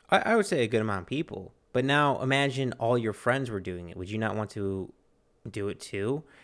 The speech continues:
And now, now you don't have to have artistic skills. You don't have to have word choice. You can just simply type on your phone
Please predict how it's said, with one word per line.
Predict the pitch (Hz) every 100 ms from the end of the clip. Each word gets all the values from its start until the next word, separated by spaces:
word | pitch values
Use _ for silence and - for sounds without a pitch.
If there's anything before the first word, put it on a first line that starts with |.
| -
And | 117
now, | 135 143 123 -
now | 127 147
you | 143
don't | 131
have | 131
to | 120
have | 107
artistic | 101 - 101 95
skills. | - - - 139 139 143 123
You |
don't | 104
have | 95
to | 95
have | 92 92 _ - _ -
word | 113 127 131
choice. | - 127 127 143 -
You |
can | 113 120
just | 107 101
simply | - 113 - 104 104 98 - -
type | - 120
on | 117
your | 101 95
phone | - 135 127 98